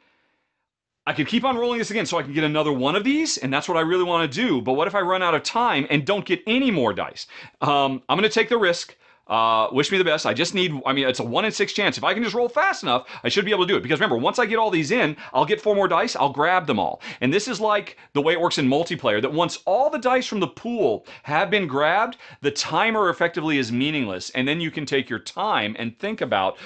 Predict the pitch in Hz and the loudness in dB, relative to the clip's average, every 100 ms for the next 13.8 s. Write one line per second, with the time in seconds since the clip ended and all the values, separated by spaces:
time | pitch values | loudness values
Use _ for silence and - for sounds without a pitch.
0 | - 120 117 95 101 143 156 160 - - | -8 -2 -2 -2 -2 0 2 0 -4 -8
1 | 160 139 - 120 151 131 135 120 - 139 | -4 -4 -4 -6 -2 0 0 -2 0 2
2 | 127 110 - 104 87 85 80 - - - | 2 -2 -6 -4 -4 -6 -6 -8 -12 -20
3 | - - 220 - - - 214 175 294 302 | -12 -2 0 0 -4 -12 -2 0 2 0
4 | 190 180 185 185 - - - 113 123 180 | 0 0 0 0 -4 -14 -4 0 2 2
5 | 185 185 143 180 180 180 175 170 165 175 | 0 -2 0 0 2 2 2 0 -2 2
6 | 175 185 185 - _ 160 185 202 196 - | 2 0 -2 -8 _ -2 2 0 -2 -10
7 | _ - 156 170 190 175 185 202 214 - | _ -2 2 2 0 0 2 2 0 -6
8 | _ - 160 190 208 214 214 _ _ _ | _ -8 -2 2 2 0 -2 _ _ _
9 | _ - 254 254 294 370 294 302 285 427 | _ -4 0 2 2 0 0 0 2 0
10 | 320 302 285 302 359 359 - - 403 349 | 0 2 2 2 2 0 -2 -8 -2 0
11 | 392 427 - 403 403 415 453 440 - - | 2 0 -4 -4 0 2 2 0 -2 -4
12 | 453 480 508 466 - 302 311 294 302 - | 0 2 2 0 -2 0 2 2 2 0
13 | 320 349 403 - 330 311 - | -2 0 0 2 2 2 0